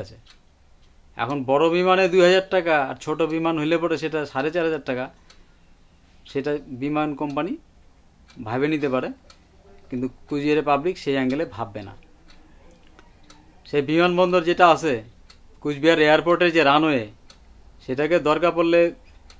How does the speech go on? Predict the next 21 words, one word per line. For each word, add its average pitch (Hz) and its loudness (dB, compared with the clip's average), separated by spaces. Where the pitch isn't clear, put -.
দেড় 170 6
গুণ 202 0
করে 208 6
নিক, 135 0
জায়গা 156 4
তো 185 0
উত্তর 190 0
দিকে 190 4
অনেক 190 0
আছে। 120 -8
এয়ারপোর্ট 175 4
কর্তৃপক্ষ 196 0
তার 139 4
রানওয়ে 160 2
উত্তর 170 -2
দিকে 175 0
বাড়ানোর 160 4
জন্য 196 -2
অনেকটা 165 2
জমি 180 0
অধিগ্রহণ 160 0